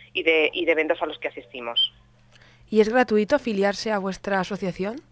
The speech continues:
Speaker 1: No, pagan una cuota anual muy, muy pequeñita, que es de veinticinco euros, eh, al año, en el caso de que, eh, sea un blogger que esté comenzando, porque nosotros les damos un servicio de asesoramiento también. Les ayudamos a, a lanzar el blog,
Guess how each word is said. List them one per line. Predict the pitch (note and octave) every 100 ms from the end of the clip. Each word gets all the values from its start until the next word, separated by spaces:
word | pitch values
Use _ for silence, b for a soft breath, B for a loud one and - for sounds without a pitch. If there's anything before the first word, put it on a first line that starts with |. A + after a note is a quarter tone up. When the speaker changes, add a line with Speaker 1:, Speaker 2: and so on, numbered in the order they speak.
| _
Speaker 1:
No, | G#3+ G#3 F#3+ D3+
pagan | G3+ G3 A#3
una | B3+ B3
cuota | A3+ A#3+ A#3+
anual | A#3 A3+
muy, | A#3 A3 -
muy | F#3+ G3
pequeñita, | F#3 F#3 G3+ B3
que | G3
es | F#3
de |
veinticinco | F3 F3 E3+ F3 E3
euros, | F#3+ A3+ D#4 A4+ - - E3
eh, | E3 D#3+ D#3+
al | E3+
año, | G3+ E3
en | D#3
el | D3
caso | D#3+ E3+
de | D#3+
que, | D#3+ E3 D#3+ b b b b
eh, | F3 E3 D#3+ D#3 -
sea | E3+
un |
blogger | F3 F3+ E3
que |
esté | E3 E3
comenzando, | E3 D#3+ D#3+ F#3 G#3+
porque | G3 D#3+
nosotros | E3 E3+
les | F3
damos | F3 F3+
un |
servicio | F3 E3+ F3+
de | E3+
asesoramiento | - E3 D#3 D3+ D3
también. | D3 E3+ D#3 - b b -
Les | E3+
ayudamos | D#3 D#3+ E3 E3 -
a, | E3 E3 D#3+ D#3+
a | -
lanzar | D#3+ D#3+ E3 D#3
el |
blog, | D#3 F#3+ G#3 G#3+